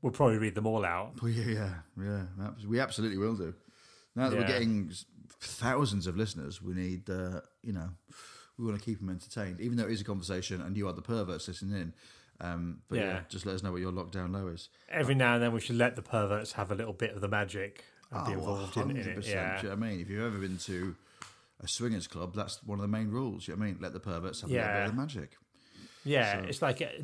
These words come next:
Speaker 1: a dogging scenario,
Speaker 2: Yeah,
Speaker 1: isn't it?
Speaker 2: hundred percent,
Speaker 1: If
Speaker 2: yeah.
Speaker 1: they're there, if they're there at the window doing their business, occasionally let them get in the car.
Speaker 2: Yeah, just give 'em a little bit of magic. Do you know what I mean? They've come this way.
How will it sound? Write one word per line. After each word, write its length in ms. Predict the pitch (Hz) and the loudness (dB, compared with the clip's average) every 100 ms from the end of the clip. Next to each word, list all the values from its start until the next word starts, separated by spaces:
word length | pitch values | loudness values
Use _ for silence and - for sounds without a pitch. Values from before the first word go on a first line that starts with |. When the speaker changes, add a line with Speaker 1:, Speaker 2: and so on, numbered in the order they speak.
| 135 | -2
Speaker 1:
a 60 | 147 | 2
dogging 560 | 160 131 113 104 104 101 _ - | 6 6 6 0 -2 -6 _ -14
scenario, 420 | - 165 170 165 | 0 6 6 6
Speaker 2:
Yeah, 40 | 170 | 4
Speaker 1:
isn't 120 | 151 | 4
it? 40 | |
Speaker 2:
hundred 200 | 135 101 | 4 4
percent, 280 | 98 117 117 | 2 0 0
Speaker 1:
If 60 | 113 | 2
Speaker 2:
yeah. 60 | |
Speaker 1:
they're 160 | 117 127 | 4 6
there, 240 | 120 117 117 - | 6 6 4 0
if 160 | 139 - | -4 2
they're 200 | 139 117 | 4 6
there 140 | 117 | 4
at 80 | 117 | 2
the 60 | 113 | 2
window 440 | 117 107 101 98 98 | 2 2 0 0 -2
doing 180 | 123 104 | -4 0
their 100 | 104 | 0
business, 380 | 107 90 95 - | -2 -4 -6 -8
occasionally 400 | - 110 107 107 | -4 -2 0 -2
let 80 | 113 | -2
them 80 | |
get 100 | 107 | -2
in 60 | 113 | -4
the 60 | 113 | -2
car. 300 | 131 120 101 _ - | -2 -2 -4 _ -4
Speaker 2:
Yeah, 280 | 170 170 101 | 0 0 0
just 160 | - 131 | -4 -6
give 80 | 190 | -4
'em 40 | |
a 20 | |
little 140 | 185 139 | -2 0
bit 100 | 123 | 0
of 60 | |
magic. 300 | 123 117 101 104 | 2 2 0 -4
Do 60 | |
you 40 | 120 | -2
know 40 | |
what 60 | 123 | 0
I 20 | |
mean? 80 | 110 | 0
They've 100 | - | 0
come 160 | 160 | 2
this 160 | 123 104 | 2 4
way. 220 | 113 156 | 2 0